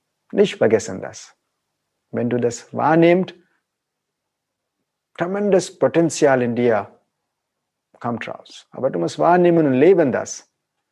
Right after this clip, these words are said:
Nicht einschränken. So, von meinem ganzen Herzen, ich wünsche euch viel Freude.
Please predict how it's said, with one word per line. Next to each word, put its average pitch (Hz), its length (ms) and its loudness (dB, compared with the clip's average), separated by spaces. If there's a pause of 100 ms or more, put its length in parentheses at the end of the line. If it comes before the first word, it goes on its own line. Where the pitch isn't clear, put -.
(560)
Nicht 135 220 -8
einschränken. - 640 -8 (320)
So, 120 260 -6
von 120 160 -4
meinem 123 160 -2
ganzen 160 440 0
Herzen, 135 340 -2
ich 120 140 -8
wünsche 131 360 -2
euch 123 280 0
viel 190 320 0
Freude. 127 480 0